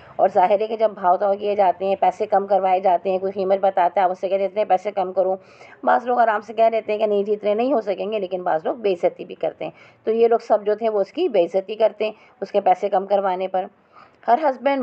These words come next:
worked evening as a, evenings as a bookkeeper, और उसका शौहर भी बेचारा जो है bookkeeper के तौर पर जो है रात को काम करने लगा, यानी उसने भी एक पार्ट टाइम job तलाश कर ली। At night he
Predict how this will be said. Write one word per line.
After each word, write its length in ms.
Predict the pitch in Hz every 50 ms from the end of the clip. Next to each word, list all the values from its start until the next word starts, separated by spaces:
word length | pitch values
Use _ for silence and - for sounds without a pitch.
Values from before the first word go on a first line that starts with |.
| 220
worked 460 | 196 208 214 220 226 240 247 240 240 - _ _ _ _ _ _ _ - -
evening 500 | 247 262 262 247 262 262 262 262 262 262 - _ - -
as 180 | 190 190 190
a, 140 | 240 302 359 - _ _ _ _ _ _ _ _ _ _ _ _ - -
evenings 400 | 247 254 254 262 269 277 285 247 240
as 100 | 220 226
a 100 | 269 294 294 - - - 190 202
bookkeeper, 540 | 254 339 - - - 247 214 208 - 175 170 - - -
और 140 | 220 233 240
उसका 160 | 233 - 247
शौहर 300 | 240 - 247 226 226 220
भी 120 | 208 220
बेचारा 400 | 208 202 202 214 202 190 202 202
जो 100 | 196 202
है 120 | 208 208 202
bookkeeper 500 | 196 202 196 196 - 208 196 202 190 180
के 120 | 185 196
तौर 240 | 190 - 190 185 180
पर 220 | 180 - 196 196 190 - - - - - _ - - -
जो 80 | 208
है 120 | 202 202 196
रात 220 | 190 190 190 190
को 80 | - 196
काम 240 | 190 196 180 180 196
करने 260 | 196 202 196 202 196
लगा, 140 | 190 185 196
यानी 200 | 202 220 226 233
उसने 240 | 226 226 - 240 226
भी 140 | 233 240
एक 200 | 240 285 339 - -
पार्ट 200 | 208 196 185 -
टाइम 200 | - 196 190 190
job 180 | 185 180 185 185 -
तलाश 280 | 202 202 208 202 -
कर 140 | - 220 208
ली। 160 | 202 208 214 214 - - - - - - - -
At 100 | - 262
night 440 | 247 247 254 254 247 240 247 254 262 247 - _ _ _ _ -
he 280 | 254 247 - - 220 208